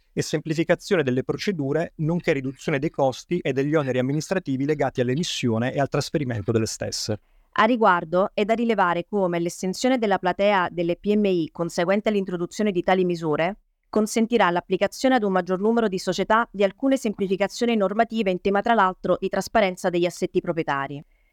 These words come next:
Speaker 2: quali l'innalzamento della soglia minima delle partecipazioni rilevanti da comunicare ai sensi dell'articolo centoventi del tuf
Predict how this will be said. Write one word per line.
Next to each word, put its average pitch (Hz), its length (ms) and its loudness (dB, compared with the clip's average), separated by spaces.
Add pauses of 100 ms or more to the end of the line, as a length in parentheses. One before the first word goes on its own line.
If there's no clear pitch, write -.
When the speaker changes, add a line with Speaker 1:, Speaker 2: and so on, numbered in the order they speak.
(140)
Speaker 2:
quali 233 280 4
l'innalzamento 202 680 2
della 190 200 2
soglia 196 280 0
minima 220 300 2
delle 175 180 0
partecipazioni 185 720 -2
rilevanti 180 720 0
da 202 120 2
comunicare 196 500 0
ai 175 60 -4
sensi 208 280 -2
dell'articolo 190 520 0
centoventi 190 520 -2
del 185 180 0
tuf 233 420 0